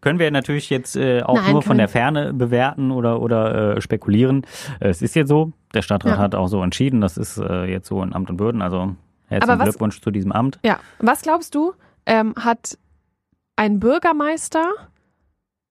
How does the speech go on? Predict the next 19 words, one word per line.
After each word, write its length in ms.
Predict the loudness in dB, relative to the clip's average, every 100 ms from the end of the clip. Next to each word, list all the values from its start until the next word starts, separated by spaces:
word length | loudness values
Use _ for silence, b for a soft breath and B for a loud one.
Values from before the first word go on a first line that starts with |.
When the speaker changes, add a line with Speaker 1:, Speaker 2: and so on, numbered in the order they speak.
| _ _ _ _
Speaker 2:
unter 320 | 0 2 0 -2
quasi, 380 | 0 0 0
unter 200 | 0 0
einem 180 | 0 0
Oberbürgermeister 680 | 2 2 2 2 2 0 -4
für 200 | -4 -2
eine 160 | 0 -2
Stellung 420 | 0 2 2 0 -2
oder 160 | -2
für 140 | -2 -2
eine 120 | 0
Bedeutung 360 | 2 2 0 -4
für 340 | 0 0 0 -4
Krefelderinnen 480 | -4 -2 0 -2 -2
und 120 | -4
Krefelder? 420 | -6 -8 -8 -10 -12 _ _ _ -2
Also 200 | 2 4
meinst 340 | 2 0 -2
du, 240 | 2 2